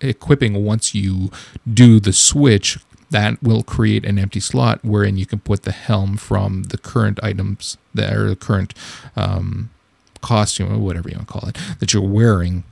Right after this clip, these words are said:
to fill that slot. So that's something that they're, they're working on, so that once the equipment manager comes out,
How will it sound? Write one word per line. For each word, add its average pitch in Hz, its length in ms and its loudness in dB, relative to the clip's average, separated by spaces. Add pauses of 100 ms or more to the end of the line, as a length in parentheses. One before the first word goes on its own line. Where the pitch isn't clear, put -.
(180)
to - 80 -2
fill 95 180 -2
that 87 140 -4
slot. 98 400 -2 (720)
So 113 280 6
that's 104 380 0
something 107 320 0
that 101 200 -2
they're, 101 200 -2
they're 98 160 0
working 107 460 2
on, 95 240 0
so - 140 -4
that 95 200 0
once 87 460 -6 (100)
the - 80 -2
equipment 101 420 -2
manager 92 440 -4
comes 98 340 -6
out, 98 340 -2